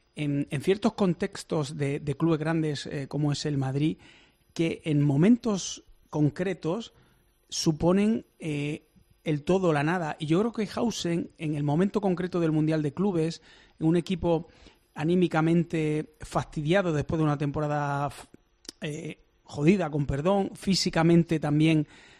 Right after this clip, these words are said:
eh, eh, seguramente no la mejor preparada, la llegada de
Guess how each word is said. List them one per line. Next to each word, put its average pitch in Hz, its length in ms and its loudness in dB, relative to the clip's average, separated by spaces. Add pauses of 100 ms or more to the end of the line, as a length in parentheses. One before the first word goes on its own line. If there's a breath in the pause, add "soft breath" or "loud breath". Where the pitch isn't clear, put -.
(140 soft breath)
eh, 151 640 -8
eh, - 60 -10
seguramente 151 540 0
no 156 320 2
la 147 180 -6
mejor 151 280 -2
preparada, 156 680 -2 (160)
la 147 220 0
llegada 165 340 2
de 214 120 0